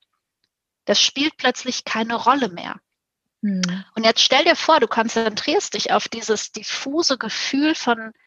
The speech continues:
Speaker 1: Weichheit, Vibrieren. Ähm, es fühlt sich sehr frei, sehr wohlig an. Ich nenne das manchmal das sonntags noch im Bett Kuschelgefühl.
Speaker 2: Hm.
Speaker 1: Ja, ähm,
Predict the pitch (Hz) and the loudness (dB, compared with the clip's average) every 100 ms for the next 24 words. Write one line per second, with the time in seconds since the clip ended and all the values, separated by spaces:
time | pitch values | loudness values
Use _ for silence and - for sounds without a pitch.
0 | _ _ _ _ _ _ _ 196 185 226 | _ _ _ _ _ _ _ 2 4 6
1 | 285 - 247 226 233 240 214 196 - 202 | 2 2 4 6 4 2 -6 -10 -8 -6
2 | 233 269 262 240 240 233 240 247 _ _ | -2 -2 0 -2 -2 -8 -10 -12 _ _
3 | _ _ - 196 196 190 185 - 233 208 | _ _ -12 -8 -8 -4 -4 -2 -4 -8
4 | - 202 - 202 202 - - 196 202 269 | -6 -4 -2 0 2 0 -4 0 2 2
5 | - 214 190 196 233 349 247 - - - | 4 2 2 0 2 2 0 -2 -8 -8
6 | 160 165 196 - - 196 233 233 - 208 | -8 -8 -12 -12 -2 -2 0 -2 0 -2
7 | 220 - 196 196 196 - 214 285 240 226 | 0 0 0 0 -2 2 2 4 0 0
8 | - 214 - 208 214 - - 370 - 202 | 0 -2 -2 0 -2 -2 -2 0 0 -2
9 | 190 - - 196 202 349 508 - 170 - | -4 -4 -4 -2 0 0 -2 -8 -10 -10
10 | _ - - - - - 196 220 - - | _ -20 -20 -20 -18 -4 2 2 2 -4
11 | - - - - 220 226 233 247 | -18 -16 -18 -2 4 4 2 -8